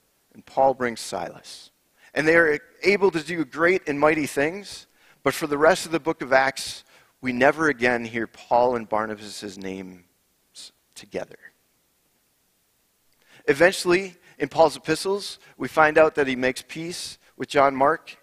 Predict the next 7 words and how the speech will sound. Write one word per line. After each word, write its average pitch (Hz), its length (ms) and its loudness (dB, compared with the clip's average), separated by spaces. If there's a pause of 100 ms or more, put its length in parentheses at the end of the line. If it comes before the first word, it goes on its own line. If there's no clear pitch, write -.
and 123 140 -2
he 135 160 -4
writes 127 600 -2 (440)
a-, 113 140 -6 (180)
and 120 140 -6
talks 139 280 -6
about 127 280 0